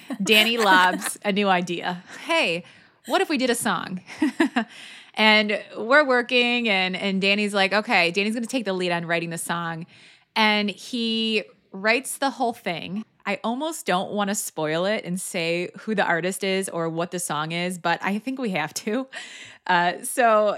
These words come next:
Speaker 2: this is a Taylor Swift song. It's a classic. It's fifteen, which is a absolutely beloved song that she just re-released.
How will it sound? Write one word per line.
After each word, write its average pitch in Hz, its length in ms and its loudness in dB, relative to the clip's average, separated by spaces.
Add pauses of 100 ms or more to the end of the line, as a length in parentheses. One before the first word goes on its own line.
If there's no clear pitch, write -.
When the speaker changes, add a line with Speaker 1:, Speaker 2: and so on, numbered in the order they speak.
Speaker 2:
this 233 300 -4
is 254 100 -8
a 226 80 -2
Taylor 202 460 0
Swift 190 320 -2
song. 165 500 0
It's 208 140 -10
a 254 40 -8
classic. 190 760 0 (260)
It's 185 420 -2
fifteen, 208 960 0
which 180 280 -2
is 180 140 -2
a 170 200 4
absolutely 190 800 0
beloved 175 640 0
song 165 500 -2
that 175 200 -2
she 180 140 -6
just 175 600 -2
re-released. 170 800 -2